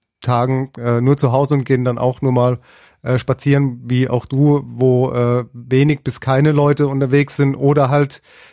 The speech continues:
der, äh, Schritt zum Supermarkt, ähm, ja, ist tatsächlich auch irgendwie noch ein Muss, weil du musst dich ja auch irgendwie noch versorgen mit Lebensmitteln. Auch da sehr vorsichtig. Es sind mittlerweile, ich war jetzt gestern das letzte Mal einkaufen, das war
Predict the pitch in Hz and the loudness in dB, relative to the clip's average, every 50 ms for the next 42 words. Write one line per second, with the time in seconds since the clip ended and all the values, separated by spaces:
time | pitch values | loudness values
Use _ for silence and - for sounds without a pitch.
0 | _ _ - 127 127 123 120 123 127 - 135 131 123 - - - 147 - - 160 | _ _ -4 -2 0 2 2 0 0 -2 -2 -4 -4 -2 -2 -2 -2 0 0 -2
1 | 135 135 165 156 170 156 147 139 135 135 131 - - 147 139 131 127 127 131 131 | 0 0 0 0 0 0 2 2 2 0 -2 -4 -12 -12 -6 -4 -2 -2 0 -2
2 | 127 127 120 - - - 131 139 147 139 120 110 - - - 156 151 - - - | -2 -2 -4 -6 -8 -2 0 0 2 2 0 -4 -8 -6 -4 -2 -2 -2 -4 -6
3 | _ - - 143 131 - 151 156 - 156 143 - - - 135 131 139 135 - _ | _ -4 -4 -2 0 0 -2 -2 0 -2 -4 -4 -6 -6 -4 -4 -4 -4 -6 _
4 | - - 156 147 147 151 143 135 143 143 143 139 135 139 135 135 151 135 135 143 | -12 -4 0 2 2 2 2 2 2 4 4 4 2 2 0 -2 -2 0 2 2
5 | 175 196 - - 143 135 135 135 127 117 135 139 143 - - 143 - 143 123 123 | 2 0 0 -6 -2 -2 0 0 0 -2 -2 -2 -2 -4 -6 -4 -2 -2 0 -2
6 | 127 131 139 127 127 127 120 127 127 123 127 123 - _ _ _ - - - - | -4 -6 -4 -4 -4 -4 -2 -2 -2 -2 -2 -2 -4 _ _ _ -20 -20 -20 -20
7 | - _ _ - 139 120 123 135 123 135 156 165 165 160 - - 151 160 165 165 | -20 _ _ -6 -6 -2 0 2 2 2 2 2 0 0 -2 0 0 0 2 0
8 | 160 - - 165 - 170 165 165 170 160 - - - 143 135 131 - - - 127 | -2 -2 -2 -2 2 2 2 2 2 0 -4 -8 -4 -2 -2 -2 -2 -2 0 2
9 | 131 143 156 160 139 123 147 143 131 - - 143 143 156 151 170 156 - 170 160 | 2 4 2 2 2 0 0 0 0 0 0 2 2 2 2 0 -2 0 -2 -2
10 | 160 - - 127 - - - - _ - - 143 - - 165 160 151 - - 156 | -2 -4 -10 -10 -10 -12 -20 -20 _ -20 -18 -12 -2 -2 -2 -2 -2 0 0 0
11 | 165 - 151 139 123 143 147 151 147 139 - 131 123 127 - - 139 131 - - | 0 2 0 0 2 2 0 0 0 0 0 0 0 -2 -2 -2 -4 -4 0 0
12 | 147 139 135 127 - 135 135 - - 139 131 123 127 139 135 - 135 135 139 143 | 0 0 0 0 0 -2 -2 -2 -2 -2 -2 0 0 -2 -2 0 0 0 0 0
13 | 151 131 120 120 - - 123 127 127 127 127 | -4 -6 -4 -8 -8 -4 -2 0 2 2 0